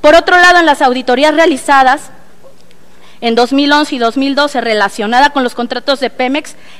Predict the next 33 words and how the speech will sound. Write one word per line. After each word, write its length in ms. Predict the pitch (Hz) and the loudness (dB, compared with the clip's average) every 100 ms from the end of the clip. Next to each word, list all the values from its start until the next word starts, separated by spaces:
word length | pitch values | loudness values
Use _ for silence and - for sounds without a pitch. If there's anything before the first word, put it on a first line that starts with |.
| - | -4
en 280 | 294 349 339 - | 0 0 -4 -6
específico 720 | 254 - 233 285 262 - 220 - | -6 -4 -4 -4 -6 -4 -4 0
con 180 | 247 | 0
el 120 | 214 208 | 0 -2
tema 280 | 269 285 | 0 2
de 140 | 277 269 | 4 2
oceanografía, 880 | 302 302 226 269 277 254 254 240 294 - - - - | 0 -2 -4 -2 -2 -2 -4 -6 -8 -16 -20 -20 -4
encontramos 920 | 294 359 349 320 294 294 294 311 - - - | 0 0 0 -2 2 2 0 -4 -8 -20 -12
la 180 | 269 285 | -4 -2
construcción 580 | 294 302 302 - 339 359 | -2 -6 -8 -4 -2 0
del 160 | 392 | 2
muelle 280 | 311 320 311 | 2 0 0
de 80 | 311 | -2
operaciones 540 | 269 240 226 277 294 | 0 -2 0 0 0
portuarias 540 | 294 262 262 254 277 247 | 0 -2 0 0 0 -2
de 120 | 233 - - | -6 -10 -8
Baja 300 | 226 277 285 | -2 -2 -2
California 540 | 247 226 254 247 254 | -4 -4 -4 -4 -4
Sur 280 | 247 302 294 - - - - | -6 -6 -10 -12 -20 -20 -2
por 160 | 262 | 2
un 100 | 277 | 2
contrato 540 | 339 320 302 285 285 311 | 2 0 0 0 0 -4
de 100 | 226 | -4
doscientos 420 | 247 247 294 330 | -4 -4 -2 -2
veintinueve 460 | 277 247 247 254 269 | -2 -4 -4 -2 -2
punto 320 | 269 285 269 | -2 -4 -4
seis 240 | 254 269 262 | -4 -6 -6
millones 400 | 262 262 254 254 | -6 -4 -4 -6
de 100 | 240 | -8
pesos, 460 | 254 254 - - - - - | -6 -8 -10 -20 -20 -20 -6
asignado 500 | 233 247 226 247 254 277 | -2 -2 -2 0 2 2
a 120 | 277 | 2
Pemex 460 | 277 294 294 - | -2 -2 -4 -8